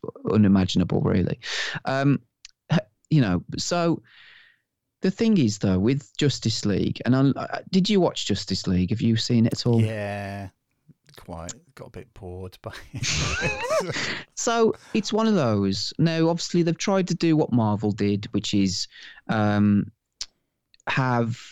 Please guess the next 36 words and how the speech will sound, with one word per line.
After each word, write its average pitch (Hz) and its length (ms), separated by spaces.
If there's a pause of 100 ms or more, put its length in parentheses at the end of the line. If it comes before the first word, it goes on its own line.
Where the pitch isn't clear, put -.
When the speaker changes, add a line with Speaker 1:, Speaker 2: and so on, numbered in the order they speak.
(220)
Speaker 1:
all 160 320
of, 151 200 (160)
you 139 100
know, 104 280
create 131 320
these 160 160
characters, - 540
or 120 200 (200)
not - 140
create 104 200
the 113 60
characters, 104 320
but - 160
have, 156 340
create 185 200
these 160 160
films 113 280
around 135 220
the 143 60
characters, 104 640 (300)
do 156 140
it, 160 140 (140)
you 131 100
know, 107 240
and 117 100
then 113 160
bring 165 220
them 151 100
all 127 80
together, 98 560 (240)
you 110 60
know. 90 160 (340)
Whereas 147 340
with 151 240
Marvel, 170 500
f-, - 320